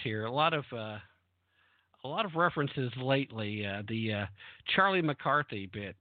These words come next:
Uh, was it, was it Wednesday? I think it was. I think it was Wednesday night. Uh, <laughs> Sheep in the chat room.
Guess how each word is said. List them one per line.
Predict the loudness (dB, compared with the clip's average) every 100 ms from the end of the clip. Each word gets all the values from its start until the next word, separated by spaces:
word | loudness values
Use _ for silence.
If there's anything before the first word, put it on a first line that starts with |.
| -10
Uh, | -8 -6 -6 -8 -12 -16 -16 _ _ _ _ -2
was | 0 2
it, | 0 -2 _ 0
was | 2 2
it | 4
Wednesday? | 2 2 2 0 0 -8 _ _ -2
I |
think | 2 6
it |
was. | 8 6 4
I |
think | 0 2
it |
was | 2 0
Wednesday | 0 0 0 0
night. | 0 -4 -8 -16 -16 -12 -6
Uh, | 0 4 4
<laughs> | 2 0
Sheep | 0 0 -2
in | -4
the | -4
chat | 0 0 0
room. | -8